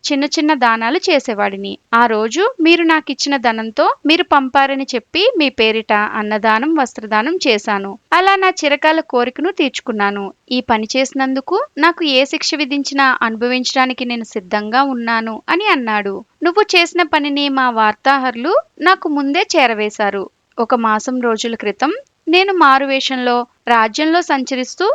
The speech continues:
సరైన తిండి, దుస్తులు, నిలువ నీడలేని అనాథలను చూశాను. అలాంటి వారి కోసం రాజ్యమంతటా ఆశ్రమాలు కట్టించి వారిని ఆదుకోవాలని నిర్ణయించుకున్నాం.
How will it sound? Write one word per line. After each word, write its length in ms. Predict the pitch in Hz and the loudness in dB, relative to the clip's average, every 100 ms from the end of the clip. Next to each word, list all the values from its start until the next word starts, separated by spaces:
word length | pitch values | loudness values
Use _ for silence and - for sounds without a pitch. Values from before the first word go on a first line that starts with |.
| - | -2
సరైన 420 | - 247 233 254 | 0 2 2 0
తిండి, 480 | 269 - 240 233 285 | -2 -4 -4 -2 -2
దుస్తులు, 520 | 269 262 - 254 320 587 - _ _ 311 | -2 -6 -4 -2 2 2 0 _ _ 0
నిలువ 260 | 349 381 | 2 4
నీడలేని 680 | 349 330 330 330 320 302 294 | 4 4 4 4 2 2 2
అనాథలను 520 | 247 233 240 262 349 370 | 2 0 0 0 0 -2
చూశాను. 460 | 254 240 214 208 202 _ - | -4 0 -2 -2 -10 _ -2
అలాంటి 420 | 226 233 226 240 | 2 2 0 -2
వారి 260 | 214 214 269 | 0 0 0
కోసం 420 | 294 285 302 269 | 0 0 -2 0
రాజ్యమంతటా 840 | 233 220 208 247 240 226 285 370 523 _ 285 | 0 0 -2 -4 -4 -2 0 0 -2 _ 2
ఆశ్రమాలు 600 | 320 349 370 359 359 349 | 2 2 -2 2 2 2
కట్టించి 760 | 277 262 269 262 - 262 254 - | -2 -2 -4 -4 -2 -2 -4 -6
వారిని 360 | 220 226 226 233 | 0 0 2 0
ఆదుకోవాలని 800 | 208 202 226 247 233 226 247 370 | 2 2 0 0 2 2 2 -2
నిర్ణయించుకున్నాం. 840 | 320 247 226 214 - 220 208 196 | -2 -2 -4 -4 -8 -6 -2 -2